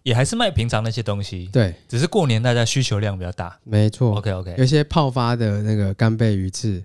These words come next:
Speaker 1: 然后还有那种罐头鲍鱼，妈有够难吃的。
Speaker 2: 啊，
Speaker 1: 嗯。
Speaker 2: 罐头鲍鱼要看产-
Speaker 1: 要看产地。
Speaker 2: 啊，
Speaker 1: 有好吃的吗？
Speaker 2: 要看。
Speaker 1: 跟大家推荐一下。
Speaker 2: 其实智利鲍不错。
Speaker 1: 用罐头的还可以。
Speaker 2: 罐头的，还有巴西鲍吧，反正就是都是中南美那边的。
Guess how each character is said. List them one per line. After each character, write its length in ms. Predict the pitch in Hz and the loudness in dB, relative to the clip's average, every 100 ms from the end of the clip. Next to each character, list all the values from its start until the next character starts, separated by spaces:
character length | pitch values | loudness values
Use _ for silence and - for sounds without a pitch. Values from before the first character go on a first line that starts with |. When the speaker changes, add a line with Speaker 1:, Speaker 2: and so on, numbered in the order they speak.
| - | -6
Speaker 1:
然 120 | 107 | 0
后 140 | 123 | 2
还 80 | 117 | 2
有 60 | 113 | 0
那 40 | |
种 160 | 120 101 | -2 -2
罐 180 | - 120 | 0 0
头 180 | 104 98 | 2 -4
鲍 300 | - 110 92 | 0 0 0
鱼， 160 | 87 104 | -6 -6
妈 160 | 107 | -2
有 80 | 104 | -2
够 100 | 110 | -2
难 220 | 104 87 | -4 -6
吃 220 | - 92 | -8 -8
的。 80 | 87 | 0
Speaker 2:
啊， 440 | 117 123 123 104 95 | 4 4 2 -2 -6
Speaker 1:
嗯。 80 | 101 - _ | -10 -12 _
Speaker 2:
罐 160 | - 156 | 2 6
头 100 | 120 | 6
鲍 220 | 143 135 | 4 4
鱼 80 | 113 | 4
要 100 | 127 | 2
看 220 | 135 131 | 2 -2
产- 200 | 110 92 92 _ _ | -4 -10 -12 _ _
Speaker 1:
要 80 | 131 | 0
看 140 | 131 | 0
产 180 | 110 87 | 0 -6
地。 220 | 101 98 - | -8 -10 -8
Speaker 2:
啊， 180 | - 101 | 0 4
Speaker 1:
有 100 | 190 | 4
好 220 | 165 127 | 6 4
吃 180 | 113 147 | 4 0
的 80 | 147 | 2
吗？ 180 | 123 | 2
Speaker 2:
要 40 | 117 | 2
看。 80 | 113 | 0
Speaker 1:
跟 120 | 135 | 2
大 60 | |
家 60 | 131 | 4
推 160 | 127 131 | 4 0
荐 160 | 127 | 0
一 60 | 107 | -2
下。 260 | 110 98 - _ _ _ | -4 -4 -8 _ _ _
Speaker 2:
其 120 | - | 4
实 80 | 185 | 6
智 280 | 196 233 208 | 6 6 6
利 160 | 208 185 | 6 6
鲍 240 | 175 160 | 6 6
不 120 | 135 | 4
错。 280 | 110 127 95 - - - _ _ | 2 4 2 0 -14 -18 _ _
Speaker 1:
用 260 | 175 156 | 4 4
罐 200 | 131 156 | 4 4
头 220 | 113 95 | 4 -2
的 160 | 95 92 | -6 -10
还 160 | 101 101 | -4 -2
可 160 | 110 | 2
以。 20 | |
Speaker 2:
罐 220 | 104 156 127 | 6 6 6
头 160 | 107 | 2
的， 140 | 92 98 | 0 4
还 80 | |
有 100 | 160 | 4
巴 240 | 123 139 139 | 4 4 2
西 240 | - 135 | 2 -4
鲍 260 | 131 120 113 | 0 2 4
吧， 300 | 107 85 98 _ _ _ _ | 0 -4 -10 _ _ _ _
反 100 | 123 | 2
正 80 | 156 | 4
就 160 | 180 | 4
是 80 | 170 | 2
都 220 | 165 160 | 4 4
是 180 | 151 160 | 4 2
中 200 | 147 143 | 2 2
南 120 | 123 | 2
美 160 | 113 101 | 0 -2
那 120 | 101 | -2
边 180 | 101 95 | -2 -4
的。 160 | 87 | -6